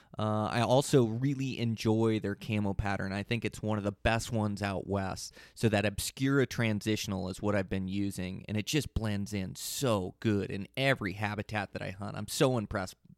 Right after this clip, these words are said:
by it. Uh, they also have their altitude, which blends in really good in timber and dark spaces. And I find even hunting the high country that I blend in really good in the trees and in the shadows with it. So it's a good camo pattern as well.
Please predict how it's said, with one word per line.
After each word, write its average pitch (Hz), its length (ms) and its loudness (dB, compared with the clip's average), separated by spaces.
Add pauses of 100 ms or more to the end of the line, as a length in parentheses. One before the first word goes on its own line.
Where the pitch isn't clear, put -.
by - 80 -4
it. - 280 -10 (600)
Uh, 101 180 0
they 117 140 4
also 127 400 4
have 110 260 0
their 104 300 0
altitude, 127 580 0
which 101 220 -6
blends 110 280 0
in 101 300 -4
really 123 320 0
good 107 540 4 (240)
in 117 180 0
timber 117 480 0
and 101 140 -2
dark 107 260 2
spaces. 104 480 0
And 110 140 0
I 135 100 2
find 123 320 2
even 110 280 0
hunting 110 280 -2
the 98 80 -6
high 107 280 0
country 101 420 -2
that 92 160 -2
I 95 80 -2
blend 101 400 0
in 98 200 -2
really 110 320 2
good 101 380 4
in 95 80 -2
the 95 80 -2
trees 104 480 -4
and 95 80 -2
in 92 140 -2
the 95 40 -2
shadows 101 560 0
with - 200 -4
it. - 180 -6 (220)
So 117 160 6
it's 127 140 4
a 117 40 4
good 104 240 2
camo 98 300 -2
pattern 95 420 -6
as - 140 -14
well. 95 280 -6